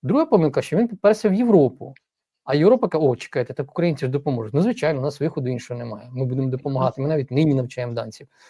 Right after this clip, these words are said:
Тому оці всі історії, заяви Трампа, це от така його позиція. Путін залишається непохитним на своїй позиції, але врешті-решт це веде до зараз ескалації, якщо призведе, як на мене, до розв'язки.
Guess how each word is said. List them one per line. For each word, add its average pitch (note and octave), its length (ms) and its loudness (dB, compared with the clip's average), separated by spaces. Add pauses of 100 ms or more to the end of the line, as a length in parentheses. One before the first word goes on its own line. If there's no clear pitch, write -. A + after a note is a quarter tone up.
(380)
Тому C#4+ 260 6
оці B3+ 260 0
всі A#3 200 -4
історії, A3 580 0
заяви F#3 400 2
Трампа, G3+ 460 -2
це D#3+ 180 0
от D3+ 140 2
така C#3+ 240 -2
його D3 140 0
позиція. F3 480 -2
Путін B2 500 -4
залишається C3 680 -2
непохитним B2+ 560 -6
на D3 80 -6
своїй D4+ 320 -2
позиції, G3+ 560 -4 (320)
але F#3+ 160 2
врешті-решт G3+ 500 -2
це D#3+ 120 2
веде E3+ 340 0 (320)
до D3+ 280 2
зараз C3+ 420 2
ескалації, A#3 640 -2
якщо D#3+ 340 2
призведе, D3 460 0
як G#3+ 180 -2
на F3 60 -2
мене, D#3 200 -2
до C#3 160 2
розв'язки. A#2+ 580 -2